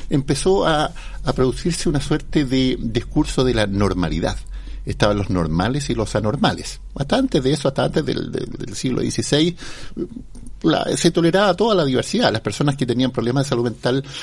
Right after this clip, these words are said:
no eran discriminadas, eran, sí, de alguna manera se integraban a la sociedad. Esto lo cuenta súper interesante un, un señor de apellido Foucault que escribió un libro que se llama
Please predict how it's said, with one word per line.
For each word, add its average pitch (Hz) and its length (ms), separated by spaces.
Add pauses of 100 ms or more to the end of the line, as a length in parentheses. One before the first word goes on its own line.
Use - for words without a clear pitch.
(140)
no 107 140
eran 135 140
discriminadas, 139 720
eran, 135 360
sí, 135 180
de 123 120
alguna 151 220
manera 151 180
se - 120
integraban 151 340
a 156 60
la 110 80
sociedad. - 360 (480)
Esto 170 160
lo 151 60
cuenta 160 200
súper 185 220
interesante 190 440
un, 156 340
un 156 60
señor 143 240
de 139 80
apellido 131 200
Foucault 143 360
que 127 240
escribió 110 340
un 117 60
libro 120 200
que 117 60
se - 80
llama 104 260